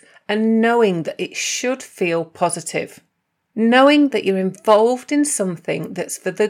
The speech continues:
greater good, it's more than just you. And I think particularly during our isolation at the moment,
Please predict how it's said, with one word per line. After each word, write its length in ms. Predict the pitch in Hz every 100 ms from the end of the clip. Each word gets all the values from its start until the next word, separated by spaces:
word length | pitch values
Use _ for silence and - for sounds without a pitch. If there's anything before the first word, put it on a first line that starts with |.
| -
greater 640 | 226 226 247 240 - 247
good, 400 | 240 247 233 196 - -
it's 240 | - -
more 440 | 208 202 208 202 214
than 220 | 247 247
just 480 | - 185 165 - - 196
you. 520 | 185 208 208 156 - _ - -
And 140 | - 185
I 20 |
think 320 | 190 180 -
particularly 920 | 185 - - 254 220 170 156 151 147 _ _ _
during 420 | 190 190 196 190
our 240 | 180 170 -
isolation 720 | 180 185 - 185 185 190 -
at 140 | 170 -
the 60 |
moment, 680 | 165 170 185 170 156 - -